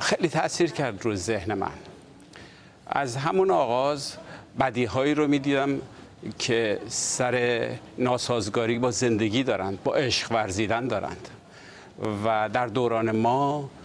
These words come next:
بسیار سخت بود حرف زدن و گفتن. ام،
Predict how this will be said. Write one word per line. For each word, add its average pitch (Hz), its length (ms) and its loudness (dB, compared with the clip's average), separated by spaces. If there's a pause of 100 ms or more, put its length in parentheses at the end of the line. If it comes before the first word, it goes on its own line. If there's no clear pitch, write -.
(180)
بسیار 160 420 2
سخت - 520 -2
بود 98 220 -4
حرف 120 320 0
زدن 101 500 0 (300)
و 117 80 2
گفتن. 98 580 0 (1400)
ام، 107 220 2